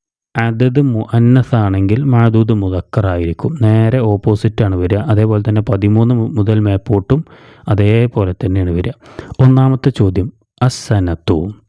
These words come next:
ഒരു വർഷം. ഒരു വർഷം എന്ന് പറഞ്ഞാൽ നമ്മൾ ഓപ്ഷൻസുകൾ ഇങ്ങനെ വായിച്ചു നോക്കുക. അതിനോട് ഏറ്റവും കൂടുതൽ യോ-, യോജിക്കുന്ന ഉത്തരം അവിടെ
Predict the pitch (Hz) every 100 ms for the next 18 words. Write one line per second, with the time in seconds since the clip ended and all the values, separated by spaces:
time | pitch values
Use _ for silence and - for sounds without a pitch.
0 | - 113 113 95 82 - - - - _
1 | - - - _ 139 139 120 95 120 117
2 | 110 95 95 92 95 95 98 107 - -
3 | 123 123 123 104 - 110 113 110 107 101
4 | 90 87 101 - 95 95 92 92 - 101
5 | 98 92 98 98 95 101 95 92 95 98
6 | 95 90 - 98 120 - - - - -
7 | - 98 95